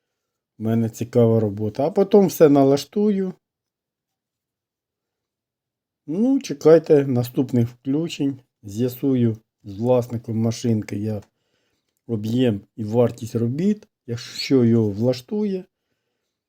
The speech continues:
буде контент. Друзі, підписуйтесь на канал, коментуйте побачене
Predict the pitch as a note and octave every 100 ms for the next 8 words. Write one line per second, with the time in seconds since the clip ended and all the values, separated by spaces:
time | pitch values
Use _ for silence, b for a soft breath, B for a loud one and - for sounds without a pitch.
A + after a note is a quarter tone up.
0 | _ - C#3+ A3+ G3+ A#2 A2+ A#2 G#2+ G2+
1 | - _ _ _ _ _ _ _ _ _
2 | _ _ _ _ _ _ _ _ _ _
3 | _ _ - G#2+ G#2 G#2 F2 _ _ _
4 | - D#3 - D#3 B2 G#2+ - G#2+ A2+ A#2+
5 | C#3+ C#3+ E3+ F3 E3+ _ _ _ _ _
6 | _ - C#3 D3 C#3+ C#3 A#2 - - B2+
7 | B2 D#3 D#3+ - C#3+ C#3